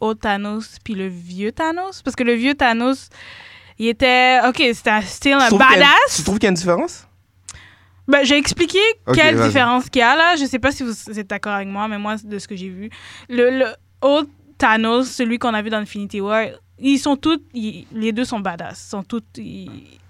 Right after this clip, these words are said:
Speaker 1: c'est un villain, genre à cent pour cent pur. Mais on dirait dans le Infinity War, il est plus comme, pas serein, mais plus comme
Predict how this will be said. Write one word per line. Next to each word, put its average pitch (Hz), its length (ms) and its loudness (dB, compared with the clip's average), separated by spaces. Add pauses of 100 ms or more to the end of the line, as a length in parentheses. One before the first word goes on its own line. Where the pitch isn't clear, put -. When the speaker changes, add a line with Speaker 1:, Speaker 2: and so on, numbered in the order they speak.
(960)
Speaker 1:
c'est 226 200 2
un 220 260 0
villain, 240 580 2
genre 220 240 4
à 214 80 0
cent 214 180 -6
pour - 180 -10
cent 208 160 -8
pur. 214 360 -8 (460)
Mais 247 80 0
on 262 40 2
dirait 277 300 2
dans 294 500 2
le 240 220 -2 (260)
Infinity 240 480 -4
War, 254 280 2
il 247 100 0
est 226 60 -4
plus - 760 -6 (260)
comme, 220 320 -2
pas 359 180 2
serein, 247 600 0
mais 214 140 -4
plus 262 280 -8
comme 202 440 -6